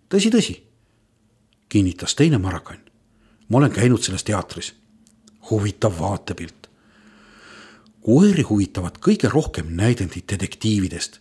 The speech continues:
kes roimareid püüavad ja igasuguseid kuritöid avastavad. Eriti meeldivad neile lavastused,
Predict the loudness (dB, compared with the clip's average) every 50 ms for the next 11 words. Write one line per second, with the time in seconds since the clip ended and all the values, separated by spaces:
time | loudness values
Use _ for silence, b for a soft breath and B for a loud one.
0 | _ _ -10 -8 -6 -6 -6 -6 -2 2 4 4 4 4 4 2 0 -2 -6 -4
1 | -2 -2 -2 -2 -4 -8 -12 -16 _ _ _ _ _ _ _ -10 -8 -8 -6 -6
2 | -4 -4 -2 -2 -2 -4 -4 -4 -6 -6 -10 -6 -2 -2 0 0 -2 -4 -6 -6
3 | -6 -6 -6 -6 -6 -8 -10 -12 -18 -18 -20 _ _ _ _ _ b b b b
4 | b b b b b b b b b _ _ _ _ -6 -4 -2 -2 -2 -2 0
5 | 0 0 0 0 0 -2 -4 -4 -2 -2 -2 -2 0 0 0 0 0 -2 -4 -4
6 | -10 -10 -12 -12 -14 -20